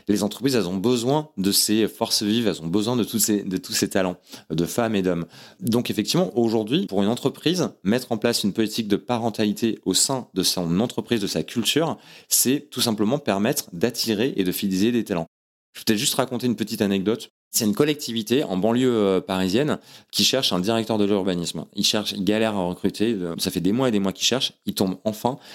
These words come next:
sur un profil hyper pertinent. C'est un jeune homme qui a trente et quelques années, déjà père d'un premier enfant et qui va devenir père d'un deuxième enfant. Les entretiens se passent, le process de recrutement se fait.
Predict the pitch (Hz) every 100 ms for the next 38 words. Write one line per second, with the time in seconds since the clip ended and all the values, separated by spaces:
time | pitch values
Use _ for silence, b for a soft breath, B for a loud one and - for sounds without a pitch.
0 | B - - - 127 107 92 - 98 110
1 | 113 - 104 101 98 87 80 76 B B
2 | B B B - - - 90 90 85 113
3 | 160 92 - - 104 101 92 87 87 98
4 | 151 95 87 117 123 - 85 85 90 85
5 | 85 - 196 - 127 - 170 135 110 104
6 | - 143 107 98 101 90 80 76 104 104
7 | 101 98 92 85 - 123 98 - 90 104
8 | 95 82 95 - 85 - 107